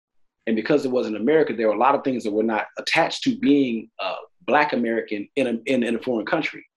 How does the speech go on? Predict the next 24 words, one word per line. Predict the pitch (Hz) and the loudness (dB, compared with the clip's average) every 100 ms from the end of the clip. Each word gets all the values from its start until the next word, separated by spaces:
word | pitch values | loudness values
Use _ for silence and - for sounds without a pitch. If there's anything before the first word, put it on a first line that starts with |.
| _ _ - _ - | _ _ -20 _ -2
Um, | 107 104 95 - - _ _ _ _ - | -2 0 -4 -10 -18 _ _ _ _ -8
they | 104 135 | -2 2
saw | - 139 | 6 6
me | 131 120 | 6 4
as | 117 117 | 2 2
an | |
American, | 107 151 160 - 107 98 _ _ _ | 0 4 4 4 -2 -8 _ _ _
and | 107 110 110 107 104 - - | -2 0 0 -2 -4 -6 -2
they | 107 | -2
began | 107 117 | 0 0
to | 107 | 0
see | - | 0
me | 117 | 2
as | 113 | 2
myself. | 123 113 110 117 - | 0 -2 -2 -2 0
I | 110 | 0
began | 107 120 117 | 0 0 0
to | 113 | 0
really | 110 117 113 | 2 4 2
accept | 107 - 110 110 | 0 -2 0 0
them, | 117 117 - - - - | -2 -2 -10 -20 -20 -4
and | 110 117 110 | 0 0 0
I | 110 | -2
grew | 104 101 123 147 120 | -4 -2 4 4 2